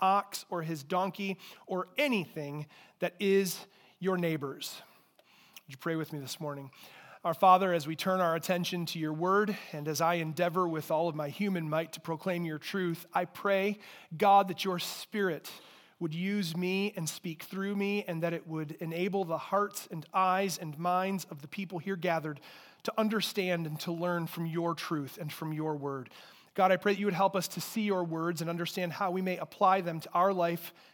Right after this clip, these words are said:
today. And God, as we deal with the third commandment and the holiness and reverence with which we are to treat your name,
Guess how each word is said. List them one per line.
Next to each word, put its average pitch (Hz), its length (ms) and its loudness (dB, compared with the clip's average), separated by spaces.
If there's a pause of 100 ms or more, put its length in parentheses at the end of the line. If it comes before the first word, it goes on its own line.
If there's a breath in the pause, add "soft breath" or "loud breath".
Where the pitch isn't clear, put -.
today. 151 440 -2 (480 loud breath)
And 170 100 -6
God, 170 220 6
as 156 120 -2
we 180 360 -2
deal 185 200 2
with 180 300 0
the 165 140 0
third 196 340 2
commandment 170 600 -4 (580 loud breath)
and 165 100 -4
the 151 60 -2
holiness 180 600 2
and 151 100 -6
reverence 156 420 0
with 151 120 -8
which 165 180 -6
we 180 60 0
are 170 100 2
to 170 100 -6
treat 185 240 -6
your 165 140 -6
name, 160 320 -4